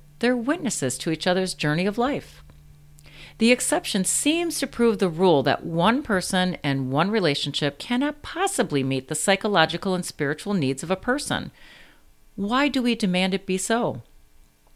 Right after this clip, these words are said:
Every relationship is a life class. We project an awful lot onto that magical one. Even in the twenty-first century,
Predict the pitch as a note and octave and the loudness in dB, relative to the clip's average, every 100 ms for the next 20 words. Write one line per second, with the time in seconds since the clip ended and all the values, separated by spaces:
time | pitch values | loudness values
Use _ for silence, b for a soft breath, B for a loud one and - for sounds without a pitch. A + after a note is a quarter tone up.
0 | _ _ - - - - F3+ F#3+ C4 D4+ | _ _ -20 -20 -10 2 4 6 4 2
1 | G3+ D3+ - D3 D#3+ D#3+ - D#3+ C#3 B2 | 0 0 -2 -2 -2 -2 -4 -4 -4 -4
2 | B2 B2+ C#3 - _ _ - G2 - - | -2 -4 -6 -16 _ _ -4 -4 -4 -16
3 | - - _ - - B B B B B | -20 -20 _ -20 -20 B B B B B
4 | G3+ D4 F4 D#4 G3 E3+ E3 C3+ E3 F#3 | 2 2 2 0 2 2 0 -4 2 0
5 | F#3+ G3 E3 C3 - D3 D3+ C#3 - C3+ | 2 0 2 2 0 -2 0 0 0 0
6 | C#3 C#3+ C3+ - B2 A#2+ A#2 A#2+ - - | 0 0 -2 -4 -4 -4 -6 -8 -12 -20
7 | _ - C#4 F4+ D#4 F#3 - F#3 A3 C4 | _ 2 2 2 0 0 -2 0 0 0
8 | G#3 G3+ - F3 - B2+ B2+ | -2 -2 0 0 0 -4 -4